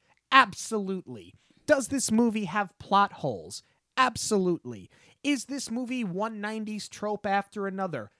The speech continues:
Yes, absolutely. Is this movie better than Halloween Town?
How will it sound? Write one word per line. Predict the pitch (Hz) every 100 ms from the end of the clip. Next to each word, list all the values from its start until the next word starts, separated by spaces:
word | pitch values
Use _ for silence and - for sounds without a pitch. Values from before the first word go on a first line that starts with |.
| _
Yes, | _ 113 190 175 - - - _ _ _
absolutely. | 214 214 - 202 190 180 131 107 - _ _ -
Is | 269 214
this | 277 -
movie | 226 262 247
better | 185 - 240 240
than | 226 220
Halloween | 233 226 220 214 240 247
Town? | - 277 269 277